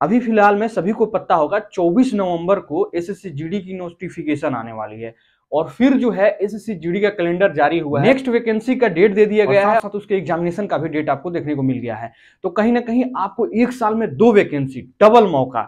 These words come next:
Speaker 1: जो भी लड़के एसएससी जीडी की तैयारी कर रहे थे, जिनका सपना था कि हम सीआरपीएफ़, बीएसएफ़, आईटीबीपी, सीआईएसएफ़, इस सब में ज्वाइन होके पैरामिलिट्री ज्वाइन करे, तो उनके लिए काफी गोल्डन अपॉर्चुनिटी है।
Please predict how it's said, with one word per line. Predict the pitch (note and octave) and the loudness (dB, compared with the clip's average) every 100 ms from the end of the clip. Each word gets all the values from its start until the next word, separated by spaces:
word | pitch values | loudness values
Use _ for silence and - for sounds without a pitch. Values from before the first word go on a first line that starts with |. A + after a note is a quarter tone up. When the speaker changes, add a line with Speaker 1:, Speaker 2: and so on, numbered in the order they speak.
| C#3 | -6
Speaker 1:
जो | C#3 E3+ | -2 0
भी | F#3+ | 0
लड़के | G3 D#3 D#3+ G3+ | -4 -4 -2 -4
एसएससी | E3 D#3+ F3 G3 | -4 -10 -12 -12
जीडी | D3 D3+ D3+ F3 | -6 -4 -4 -4
की | F#3 G#3 | -8 -6
तैयारी | F3+ D3+ D3 F#3+ | 0 2 2 -2
कर | - D#3+ | -4 -4
रहे | E3 D3 C#3+ | -2 -2 -2
थे, | D3 F#3 E3 | -4 -4 -4
जिनका | D#3 D#3+ D#3+ | -6 -6 -8
सपना | D3+ C#3+ E3+ F3 | -8 -8 -4 -6
था | D3 D#3+ G#3 | -2 -2 -2
कि | G#3 F3 | -4 -12
हम | E3 A#3 A#3+ _ _ _ _ _ _ E3 | -8 -8 -10 _ _ _ _ _ _ 0
सीआरपीएफ़, | D#3+ D#3+ F#3 F#3 | 2 2 -2 -4
बीएसएफ़, | D3+ E3 F3+ F3+ F3 D3+ | -4 -4 -4 -4 -4 -4
आईटीबीपी, | D#3 F3+ E3 D#3+ F3 F#3 F#3 E3+ | -4 -6 -6 -6 -6 -8 -8 -10
सीआईएसएफ़, | _ D#3+ E3+ F3 E3 F3 | _ -4 -4 -4 -8 -8
इस | F#3 F3+ - | -12 -12 -6
सब | F#3 | -6
में | F#3 D3 | -6 -8
ज्वाइन | C3+ D3+ G3+ | -4 -2 -4
होके | D#3 E3 | -8 -12
पैरामिलिट्री | F#3 D3 E3 E3+ E3+ F3 D#3 | -2 0 0 0 -6 -6 -8
ज्वाइन | B2 C#3 F3 | -6 -6 -6
करे, | C#3 E3+ | -6 -6
तो | F3+ D#3 | -6 -8
उनके | E3 D#3+ F3 | -10 -8 -6
लिए | F3 F3+ F3 - - | -4 -2 -4 -8 -2
काफी | C#3+ C#3+ F3 | -2 -2 -8
गोल्डन | C3+ D#3 F#3+ | -4 -2 -2
अपॉर्चुनिटी | F#3+ - D#3 - D3+ F3 | -2 -6 -8 -6 -6 -4
है। | D3+ F#3+ | -2 -2